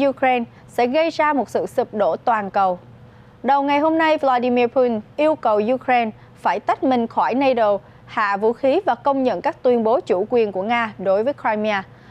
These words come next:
đồng thời thừa nhận rằng Donetsk và Luhansk là các quốc gia độc lập trước khi chiến tranh có thể kết thúc. Bộ Ngoại giao Nga cảnh báo việc gửi vũ khí nước ngoài đến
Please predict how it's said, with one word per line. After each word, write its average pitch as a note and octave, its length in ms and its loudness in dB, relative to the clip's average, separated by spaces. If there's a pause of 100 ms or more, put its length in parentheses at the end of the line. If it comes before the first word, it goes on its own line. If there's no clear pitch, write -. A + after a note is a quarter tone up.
(140)
đồng C#4 240 0
thời C4 320 0
thừa C4 200 0
nhận A#3+ 260 0
rằng G#3+ 300 -2
Donetsk A#3 420 -2
và G#3 160 0
Luhansk A3 500 0 (160)
là G3+ 180 0
các D#4+ 360 -4
quốc F4 180 -2
gia A#3 180 0
độc G3+ 260 -2
lập A3+ 180 0 (300)
trước - 180 0
khi A#3 200 0
chiến B3 260 -2
tranh G#3 240 -4
có A#3+ 120 -4
thể E3 240 -6
kết C4+ 200 -2
thúc. E4+ 200 -2 (800)
Bộ C#4+ 140 2
Ngoại C#4+ 160 0
giao D#4+ 200 2
Nga E4 220 0
cảnh A3+ 320 -4
báo A#3 200 0
việc F4 220 -2
gửi G3+ 220 0
vũ A#3+ 140 0
khí C#4+ 200 -2
nước F#4 240 -2
ngoài A3+ 240 0
đến A#3+ 200 0